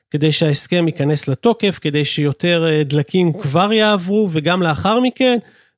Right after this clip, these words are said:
לנהל מאבק משפטי ארוך, מתיש, כדי שבסופו של דבר יגיעו לאיזה סוג של פשרה עם המשרד להגנת הסביבה. נכון, דיברנו על, אה, שבעים, אה, מכליות, אולי קצת יותר בשנה,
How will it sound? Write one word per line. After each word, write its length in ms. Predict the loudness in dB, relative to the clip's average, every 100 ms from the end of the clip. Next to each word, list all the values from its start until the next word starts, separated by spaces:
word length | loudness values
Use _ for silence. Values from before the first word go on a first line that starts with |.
| -6
לנהל 360 | -2 0 2
מאבק 500 | 2 2 2 0 0
משפטי 720 | -2 -2 -4 -6 -4 -2 -2 -2 -4
ארוך, 460 | -2 0 0 -2
מתיש, 580 | -2 -2 0 0 0 -2
כדי 260 | -4 -2 -2
שבסופו 640 | -4 -4 -6 -6 -4 -2
של 200 | 0 0
דבר 380 | 0 0 0 2
יגיעו 400 | 0 -2 0 2
לאיזה 360 | 2 0 -2 -4 -6 -20 _
סוג 240 | -6 -2 0
של 160 | 0
פשרה 380 | 0 0 0 2
עם 140 | 2 2
המשרד 420 | 0 0 0 0
להגנת 480 | 0 0 0 0 -2
הסביבה. 600 | -4 -2 -2 0 0 0
נכון, 400 | -2 0 0 0
דיברנו 580 | 0 0 0 0 0
על, 320 | 0 0 0 -2
אה, 40 | -4 -10 -20 -10
שבעים, 520 | -6 -2 2 4 4
אה, 400 | 4 2 2 2
מכליות, 640 | 0 0 0 0 0 0
אולי 220 | 0 -2 -2
קצת 300 | -2 -4 -2
יותר 420 | 0 2 2 2
בשנה, 580 | -2 -2 0 0 -2 -4